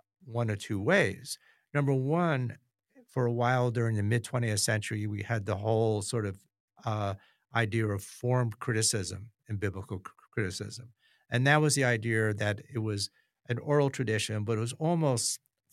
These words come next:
folkloric in nature, and that the Gospels represented the needs and the consciousness of each particular place that they were written in. But recently,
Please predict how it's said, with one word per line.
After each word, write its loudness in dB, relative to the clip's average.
folkloric 0
in -2
nature, -2
and 2
that 2
the -2
Gospels 0
represented 0
the -2
needs 0
and -4
the -8
consciousness 0
of 0
each -4
particular -4
place -2
that -8
they -2
were -2
written -8
in. -20
But 2
recently, 0